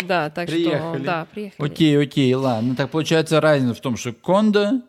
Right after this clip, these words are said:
Speaker 2: э, кондоминиум, там покупаешь, и
Speaker 1: Мгм.
Speaker 2: все,
Speaker 1: И
Speaker 2: все
Speaker 1: все.
Speaker 2: твое. Даже не важно, что ты делаешь. Кооп, там нужно пройти интервью, все, все, все, все.
Speaker 1: Да.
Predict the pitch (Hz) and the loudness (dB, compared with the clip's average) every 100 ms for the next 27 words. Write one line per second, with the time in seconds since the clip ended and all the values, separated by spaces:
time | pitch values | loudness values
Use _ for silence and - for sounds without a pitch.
0 | _ _ _ _ - 123 143 135 135 160 | _ _ _ _ -8 0 2 4 2 2
1 | 180 180 165 139 113 101 98 110 _ _ | 0 0 0 0 2 2 0 -4 _ _
2 | 107 110 98 147 175 151 - - 269 - | -6 -4 -2 0 -2 -6 -10 -10 -6 -2
3 | 98 127 147 - 214 110 - 107 117 139 | 0 -2 -6 -8 -6 -2 0 0 0 0
4 | 196 190 190 175 - 120 107 101 95 104 | 0 2 4 2 0 -2 0 2 2 2
5 | 139 143 - - - _ _ _ _ _ | 0 -4 -14 -20 -20 _ _ _ _ _
6 | _ 147 135 139 175 - - - _ _ | _ 0 2 4 0 -4 -14 -18 _ _
7 | _ _ 123 117 117 113 101 95 110 104 | _ _ -4 -2 0 0 -2 0 2 2
8 | 101 104 90 107 101 147 170 - 135 107 | 2 0 2 -2 0 2 0 0 -2 -2
9 | - 107 - 120 - 190 208 208 180 175 | -4 -6 -4 -6 -4 -2 0 0 0 -4
10 | 170 196 | -8 -12